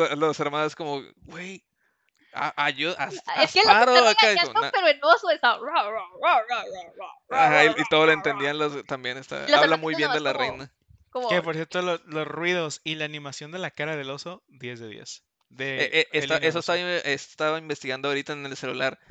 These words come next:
Speaker 1: eh, porque no es la primera película de osos de Disney.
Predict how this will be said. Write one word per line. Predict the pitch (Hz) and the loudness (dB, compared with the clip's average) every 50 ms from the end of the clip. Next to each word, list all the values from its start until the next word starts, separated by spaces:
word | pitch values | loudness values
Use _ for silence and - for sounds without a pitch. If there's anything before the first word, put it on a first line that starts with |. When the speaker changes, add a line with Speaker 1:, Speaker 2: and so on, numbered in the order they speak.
| 165 _ _ _ _ _ _ _ _ | -20 _ _ _ _ _ _ _ _
Speaker 1:
eh, | - - 139 135 135 131 - - | -6 -2 0 0 0 0 -2 -4
porque | 151 143 135 147 | -6 -6 -4 -4
no | 139 | -4
es | 135 | -4
la | 147 143 | -4 -4
primera | 139 135 127 123 120 131 135 139 | -4 -4 -4 -2 0 0 0 -2
película | - _ - 131 120 113 - 131 123 131 123 117 120 - | -2 _ -8 -8 -8 -8 -8 -4 -2 -2 -2 -2 -2 -6
de | _ - - - 67 | _ -14 -14 -12 -10
osos | 82 127 160 160 - 160 139 151 - - | -6 -6 -6 -6 -6 -8 -8 -8 -10 -12
de | - 104 - | -12 -12 -10
Disney. | 165 214 262 - 165 139 - - | -10 -12 -12 -12 -14 -14 -16 -16